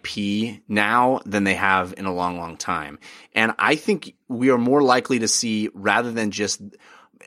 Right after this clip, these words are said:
everybody's, every year it's like, "Are we gonna get a Metroid? Are we gonna get a Mario? Are we gonna get a Zelda? Are we gonna get a Donkey Kong?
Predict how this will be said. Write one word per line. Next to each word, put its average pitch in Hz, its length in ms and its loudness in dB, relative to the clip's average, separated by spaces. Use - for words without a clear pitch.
everybody's, 156 460 2
every 160 280 2
year 151 180 6
it's 113 120 2
like, 104 140 0
"Are 127 40 -6
we 165 80 -2
gonna 202 140 4
get 190 120 0
a 180 60 2
Metroid? 202 440 2
Are 143 60 -2
we 156 80 4
gonna 170 160 0
get 165 140 0
a 160 40 2
Mario? 190 440 4
Are 151 140 2
we 165 80 -2
gonna 170 160 -2
get 160 120 0
a 151 80 2
Zelda? 151 420 2
Are - 100 0
we 143 80 2
gonna 156 160 0
get 151 140 2
a 147 40 4
Donkey 139 320 0
Kong? 220 320 0